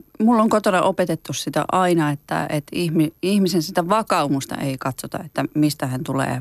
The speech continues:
vaan kaikkia ihmisiä pitää arvostaa. Mutta toki kyllä mä sanon sen, ja näin, näin mä oon, olen myöskin tämän sisäistänyt, että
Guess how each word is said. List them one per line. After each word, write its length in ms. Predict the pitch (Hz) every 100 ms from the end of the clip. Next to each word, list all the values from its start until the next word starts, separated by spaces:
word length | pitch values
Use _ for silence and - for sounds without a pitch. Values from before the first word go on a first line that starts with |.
| -
vaan 220 | 151 147
kaikkia 340 | 139 165 - -
ihmisiä 320 | 139 143 -
pitää 240 | - 135 -
arvostaa. 640 | - 143 127 - - - 156 - - -
Mutta 340 | 208 196 190
toki 400 | 175 208 175 160 - -
kyllä 160 | 226
mä 120 | 185 156
sanon 340 | 208 202 175
sen, 300 | 208 196 165
ja 180 | 160 165
näin, 340 | 180 175 165 -
näin 260 | - 175 170
mä 240 | 160 156 156
oon, 160 | 156 -
olen 300 | 165 165 160
myöskin 540 | 175 180 170 147 143 - _ _ _
tämän 240 | 165 156 156
sisäistänyt, 600 | 170 165 147 - 160 143
että 320 | 139 - 156